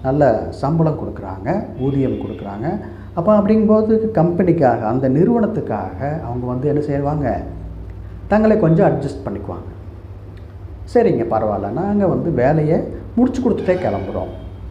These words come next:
இது வந்து அட்ஜஸ்ட்மெண்ட், இது வந்து அனுசரித்து போவது.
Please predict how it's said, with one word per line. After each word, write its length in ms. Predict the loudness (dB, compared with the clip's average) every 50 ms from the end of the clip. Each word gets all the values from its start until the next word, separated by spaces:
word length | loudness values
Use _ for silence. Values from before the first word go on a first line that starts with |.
| -14 -14 -10 -4 0
இது 220 | 0 2 2 4
வந்து 320 | 4 4 4 4 2 2
அட்ஜஸ்ட்மெண்ட், 760 | 2 2 0 -4 -6 -8 -10 -10 -12 -12 -12 -12 -12 -14 -12 -12 -14 -14 -14 -14 -14 -14 -14 -14 -14 -14 -14 -8 -2 2
இது 140 | 4 4
வந்து 360 | 4 4 2 -2 -2 -2 -2 0
அனுசரித்து 540 | -2 -2 -2 -2 -4 -6 -6 -6 -10 -12
போவது. 380 | -12 -12 -10 -8 -8 -8 -8